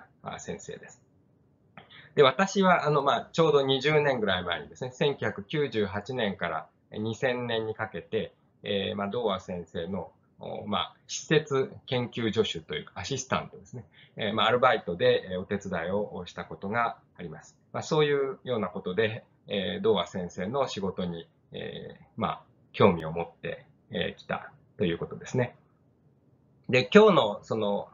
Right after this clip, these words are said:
話の目的、えー、ということを最初に言っておきますと、まあ、二つありまして、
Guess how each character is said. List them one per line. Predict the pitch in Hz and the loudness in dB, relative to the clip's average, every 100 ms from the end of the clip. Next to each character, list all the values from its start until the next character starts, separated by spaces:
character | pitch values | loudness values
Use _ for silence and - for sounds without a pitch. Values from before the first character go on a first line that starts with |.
| - | -14
話 | - 123 123 113 | -6 -4 -2 -2
の | 98 | -2
目 | 104 - | -4 -2
的、 | - 139 131 - _ _ _ _ - | -2 -2 -4 -14 _ _ _ _ -8
え | 127 123 113 | -6 -6 -4
ー、 | |
と | 117 | -4
い | 113 | -2
う | 107 | -4
こ | 107 | -4
と | 110 101 - _ _ - | -2 -4 -8 _ _ -12
を | 110 95 | -6 -6
最 | - 98 | -6 -8
初 | - | -6
に | 95 | -8
言 | 87 | -10
っ | - _ _ _ _ _ | -14 _ _ _ _ _
て | 104 | -2
お | |
き | 101 | -2
ま | 90 | -2
す | |
と、 | 104 | 0
ま | 110 | 0
あ、 | |
二 | - 165 | 4 4
つ | 156 | 6
あ | 143 | 4
り | 135 | 4
ま | 123 120 | 0 -4
し | |
て、 | - 127 107 | 2 2 2